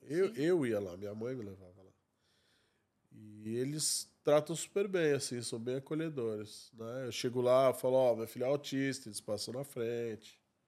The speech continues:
Speaker 2: O que que você percebe, assim, que, que as pessoas ainda não estão preparadas? Você falou desse hospital, um hospital legal, que passa na frente e tal.
Speaker 1: Nossa, tanta coisa.
Speaker 2: É, o que que você fala assim, "Nossa, por quê?"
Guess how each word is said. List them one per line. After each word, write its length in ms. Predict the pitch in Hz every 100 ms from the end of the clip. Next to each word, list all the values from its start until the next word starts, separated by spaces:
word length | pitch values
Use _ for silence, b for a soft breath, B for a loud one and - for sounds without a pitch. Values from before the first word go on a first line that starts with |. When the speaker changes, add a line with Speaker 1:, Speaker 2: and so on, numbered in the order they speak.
| _ _ _ _ _ _ _ _ _
Speaker 2:
O 20 |
que 100 | 285
que 60 | 311
você 240 | 320 330
percebe, 500 | 262 247 - 226 214
assim, 320 | 208 - 208 190
que, 240 | - 214
que 140 | -
as 100 | 214
pessoas 360 | - 202 208 202
ainda 280 | 202 208 220
não 200 | 214 240
estão 260 | 226 220
preparadas? 420 | 196 202 202 156 160
Você 40 |
falou 160 | 180 175
desse 220 | 180 202
hospital, 360 | 175 226 233
um 20 | 214
hospital 400 | - 180 180 180
legal, 400 | 180 190 202 208
que 140 | 196
passa 300 | _ 160 180
na 80 | 180
frente 420 | - 202 208 190
e 40 | -
tal. 140 | 180
Speaker 1:
Nossa, 260 | 175 - 104
tanta 340 | 117 113 117
coisa. 480 | - 107 107 101 95 -
Speaker 2:
É, 320 | 214 214 208
o 40 | 208
que 160 | 277
que 60 | 262
você 240 | 294 285
fala 260 | 247 269 247
assim, 200 | 254 226
"Nossa, 420 | 233 220 - 165 _ _ _ _ _ _ _ _ _ _ _ _ _ _
por 200 | 277 262
quê?" 460 | - 247 226 185